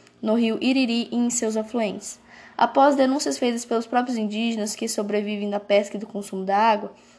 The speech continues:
que apresentava coloração escura e mau cheiro, análises constataram alteração nos parâmetros físico-químico da água. Algumas das possíveis causas seriam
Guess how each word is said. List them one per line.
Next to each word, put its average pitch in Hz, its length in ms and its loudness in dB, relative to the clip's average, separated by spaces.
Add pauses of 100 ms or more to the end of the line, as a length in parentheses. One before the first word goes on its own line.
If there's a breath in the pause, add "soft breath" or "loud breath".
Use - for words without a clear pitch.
(140)
que 220 80 2
apresentava 220 420 2
coloração 214 480 6
escura 226 500 -4 (400 loud breath)
e 240 100 -2
mau 226 200 4
cheiro, 196 500 0 (160)
análises 240 460 4
constataram 240 920 4
alteração 233 500 0
nos 214 160 -4
parâmetros 226 640 0
físico-químico 247 720 -4
da 247 100 2
água. 202 400 0 (1000 loud breath)
Algumas 302 380 6
das 294 160 2
possíveis 294 420 0
causas 247 360 4
seriam 208 520 0